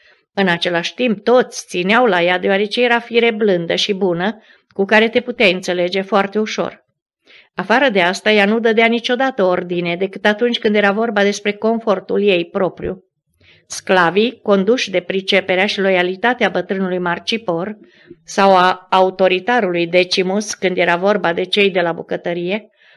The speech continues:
vedeau de întreținerea casei fără să aibă nevoie de sfaturile ei și fără teamă că ea nu va fi de acord cu ceea ce vor face.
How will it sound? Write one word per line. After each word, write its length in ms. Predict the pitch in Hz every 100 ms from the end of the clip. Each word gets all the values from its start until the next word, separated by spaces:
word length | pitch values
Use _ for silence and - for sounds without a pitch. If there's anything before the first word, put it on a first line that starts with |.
| _ _ _
vedeau 560 | - 190 185 175 226 262
de 100 | 233
întreținerea 720 | 226 214 226 226 196 180 175
casei 400 | 180 196 208 226
fără 220 | 226 233
să 140 | 180 180
aibă 220 | 170 180
nevoie 320 | 185 180 185
de 80 | 180
sfaturile 560 | 180 - 185 185 196 202
ei 100 | 214
și 160 | 214
fără 260 | 233 262 202
teamă 380 | - 185 196 196
că 120 | 196
ea 120 | 180
nu 100 | 175
va 140 | 202
fi 140 | 190 190
de 80 | 180
acord 400 | 170 175 175 196
cu 120 | 185
ceea 180 | 180 190
ce 140 | 196
vor 220 | 202 233 233
face. 420 | 143 - -